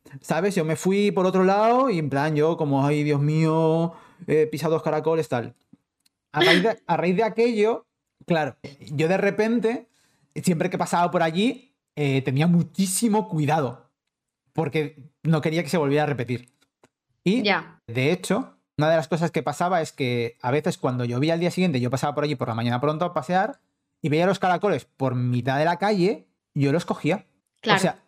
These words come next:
Speaker 1: lo-, los cogía, además son, son muy pillos, o sea, porque si tú vas despacio para cogerlos, ellos
Speaker 2: Se
Speaker 1: se,
Speaker 2: encogen.
Speaker 1: o sea, se aprietan ahí con toda su alma, en plan, "No, me vas a quitar".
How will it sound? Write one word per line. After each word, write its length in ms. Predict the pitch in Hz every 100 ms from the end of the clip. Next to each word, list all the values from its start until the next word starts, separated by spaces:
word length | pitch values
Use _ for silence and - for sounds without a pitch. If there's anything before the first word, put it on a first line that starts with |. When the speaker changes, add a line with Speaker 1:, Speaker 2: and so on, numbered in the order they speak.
| -
Speaker 1:
lo-, 180 | 160 165
los 180 | 165 139
cogía, 480 | 156 - 226 247 - _ _ -
además 400 | 143 151 196 247 -
son, 340 | - 160 196
son 140 | - 143
muy 140 | 165
pillos, 420 | 135 180 127 -
o 40 | 147
sea, 240 | 131 - _ _
porque 180 | - 117
si 60 | 120
tú 100 | 151
vas 120 | 156
despacio 460 | 160 - 175 160 123
para 180 | 117
cogerlos, 640 | 123 113 165 175 180 220 - _
ellos 420 | 127 127 185 202 _ _ _ -
Speaker 2:
Se 280 | - 214 208
Speaker 1:
se, 100 | 208
Speaker 2:
encogen. 320 | 208 214 214
Speaker 1:
o 120 | 214
sea, 80 | -
se 120 | 208
aprietan 420 | 165 214 202 220
ahí 180 | 220 240
con 280 | 240 240 254
toda 220 | 233 233
su 180 | 247 240
alma, 260 | 233 262 269
en 120 | 269
plan, 280 | 247 240 254
"No, 200 | 302 349
me 120 | 294
vas 240 | 311 330
a 80 | 320
quitar". 360 | 277 262 311